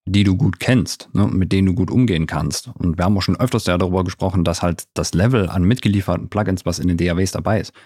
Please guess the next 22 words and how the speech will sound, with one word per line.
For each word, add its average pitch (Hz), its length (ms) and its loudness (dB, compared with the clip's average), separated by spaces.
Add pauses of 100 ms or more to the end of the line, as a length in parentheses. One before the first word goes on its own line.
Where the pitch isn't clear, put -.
(200)
mittlerweile 92 440 2
extrem 101 540 0
hoch 120 260 0
ist. - 160 -8
Also 87 300 -2 (380)
eigentlich, 120 460 2
wenn 95 100 2
du 95 60 4
nicht 104 180 2
von 92 140 -2
vornherein 110 520 0
weißt, 101 280 0
okay, 98 180 -2
ich 90 120 -4
hab - 120 -4
noch 92 160 -4
den 87 300 0
einen 120 300 2
speziellen 95 520 -2
Fall, 92 300 0
also 87 180 -6
jetzt, - 240 -8